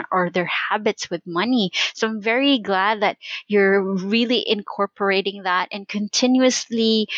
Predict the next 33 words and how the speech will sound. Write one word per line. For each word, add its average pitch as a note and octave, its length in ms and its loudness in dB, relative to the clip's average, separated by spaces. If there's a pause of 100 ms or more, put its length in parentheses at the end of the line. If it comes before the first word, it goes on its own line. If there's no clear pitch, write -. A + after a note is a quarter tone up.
(380)
you A3 140 2
know, G#3+ 200 4
taking A3+ 420 0
up G#3 180 -4
courses C4+ 680 2
and G3+ 240 -2
learning G#3+ 400 4
more, A3 600 2
um, F#3 240 -2
so A3+ 100 -4
that G#3 160 0
you D4 60 -10
can G3 180 -6
provide F#3 460 -4
a F#3+ 100 -4
lot F3 300 0
of F#3 160 -4
these, F3 500 2 (400)
like, - 400 -4 (380)
um, F3+ 280 0
a G#3 80 -2
better G#3 340 0
advice F#3+ 480 -4
for F#3 120 -8
your, E3+ 400 2
your, E3+ 540 2 (580)
um, F#3 320 -4
clients. G3 400 -6
But - 220 -2 (560)
in, C4+ 220 -4
in C4+ 180 -2
this D#4+ 240 2
case E4 320 2